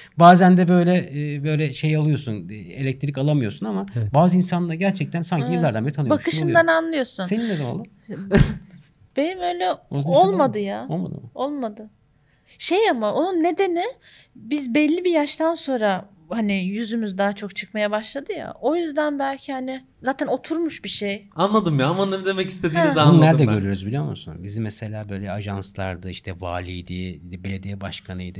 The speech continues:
Speaker 1: Bir yere çağırdığı zaman hani
Speaker 2: İşte o
Speaker 1: diğer,
Speaker 2: zaman.
Speaker 1: diğer ekipler de geliyor mesela. Diğer yaş gruplarından fenomen arkadaşlarımız da geliyor. Orada bazen onu görüyorsun. Hani olmamış ya daha var. <laughs> Ama öyle yani
Speaker 3: Öyle
Speaker 1: olmamış
Speaker 3: de
Speaker 1: yani.
Speaker 3: o olmamış kendini olmamış düşünmüyor.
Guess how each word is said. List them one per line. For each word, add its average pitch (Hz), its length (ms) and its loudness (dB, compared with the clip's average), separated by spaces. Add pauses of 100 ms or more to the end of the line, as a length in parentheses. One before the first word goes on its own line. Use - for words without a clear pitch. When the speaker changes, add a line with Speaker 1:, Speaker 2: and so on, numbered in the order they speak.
Speaker 1:
Bir 202 60 -6
yere 131 200 0
çağırdığı 151 380 -2
zaman 107 380 -6
hani 104 140 -4
Speaker 2:
İşte 95 160 -6
o - 20 2
Speaker 1:
diğer, 139 160 4
Speaker 2:
zaman. 104 200 -6 (220)
Speaker 1:
diğer 139 160 -2
ekipler 117 500 -6
de 90 80 -8
geliyor 80 300 -14
mesela. 101 440 -12
Diğer 104 400 -8
yaş 95 220 -8
gruplarından 95 760 -8 (140)
fenomen 104 280 -6
arkadaşlarımız 98 720 -10
da 87 80 -10
geliyor. 90 340 -14 (600)
Orada 185 280 -4
bazen 135 320 0
onu 117 180 -2
görüyorsun. 104 520 -8 (320)
Hani 110 220 -4 (180)
olmamış 160 440 -2
ya 170 160 -4
daha 139 180 -2
var. 131 220 -6 (200)
<laughs> - 200 -16
Ama 170 200 0
öyle 180 340 4
yani 120 260 4
Speaker 3:
Öyle 151 280 8
Speaker 1:
olmamış - 240 6
Speaker 3:
de - 40 0
Speaker 1:
yani. 139 680 2
Speaker 3:
o 262 240 2
olmamış 302 360 0
kendini 262 380 -6
olmamış 254 460 -8
düşünmüyor. 214 640 -6